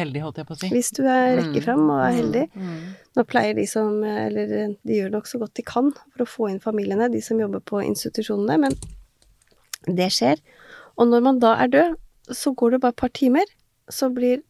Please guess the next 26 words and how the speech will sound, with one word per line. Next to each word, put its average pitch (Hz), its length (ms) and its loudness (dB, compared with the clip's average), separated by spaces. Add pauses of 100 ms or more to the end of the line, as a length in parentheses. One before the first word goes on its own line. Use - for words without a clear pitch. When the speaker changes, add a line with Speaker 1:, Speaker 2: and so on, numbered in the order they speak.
Speaker 2:
den 240 160 -2
avdøde 208 400 -2
lagt 220 200 -6
på 233 80 0
kjøl, 285 320 0
eller 226 180 2
vi 214 120 -2
kommer 214 260 -4
og 220 80 -4
henter 202 400 -6
de, 196 240 -4
eh, 208 280 -2
med 214 220 0
en 202 100 -4
gang 196 120 -4
hvis 202 140 -8
de 208 80 -2
ikke 202 160 -8
har 190 140 -6
kjølelager 180 840 -6
der, 202 140 -2 (240)
Speaker 1:
Mm. 165 280 -8
Speaker 2:
eller 208 100 0
kjølekapell. 214 640 -2 (640)
Og 247 140 0
da, 247 220 6